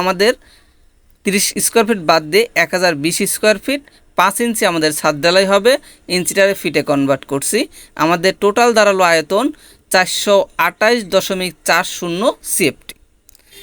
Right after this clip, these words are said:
আমাদের যে ডিজাইনটা দেখছেন এটা ছাদ ঢালাইয়ের পর আমাদের যে আয়তনটা বের হয়েছে চারশো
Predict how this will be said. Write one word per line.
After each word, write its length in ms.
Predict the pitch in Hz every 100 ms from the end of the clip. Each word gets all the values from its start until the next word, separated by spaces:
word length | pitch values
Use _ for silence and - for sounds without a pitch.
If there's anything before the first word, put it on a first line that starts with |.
| - 135
আমাদের 260 | 160 175 185
যে 60 | 190 170
ডিজাইনটা 360 | 175 196 208 208 202
দেখছেন 360 | - - 254 311 - - - 185
এটা 200 | 170 202 226
ছাদ 200 | - 175 156 190
ঢালাইয়ের 300 | 196 220 202 226
পর 200 | 202 165 - - _ -
আমাদের 260 | 165 196 208 190
যে 60 | 202
আয়তনটা 360 | 165 160 190 214 202
বের 120 | 202
হয়েছে 220 | 220 233 285 - _ -
চারশো 300 | 160 -